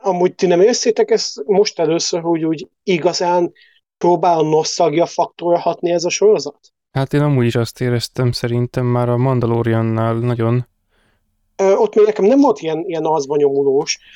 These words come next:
Speaker 1: de most abszolút. A ke-, kezdve a Naboo fighter-en,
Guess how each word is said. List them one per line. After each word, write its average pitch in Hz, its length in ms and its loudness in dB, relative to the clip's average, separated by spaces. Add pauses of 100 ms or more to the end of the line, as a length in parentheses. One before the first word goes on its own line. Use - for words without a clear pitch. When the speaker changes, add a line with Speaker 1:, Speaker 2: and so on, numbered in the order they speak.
(120)
Speaker 1:
de 170 100 -2
most 170 280 -2
abszolút. 139 840 -6 (520)
A 151 420 0
ke-, 220 260 0
kezdve 170 420 0
a 156 120 2
Naboo 175 420 -2
fighter-en, 151 1040 2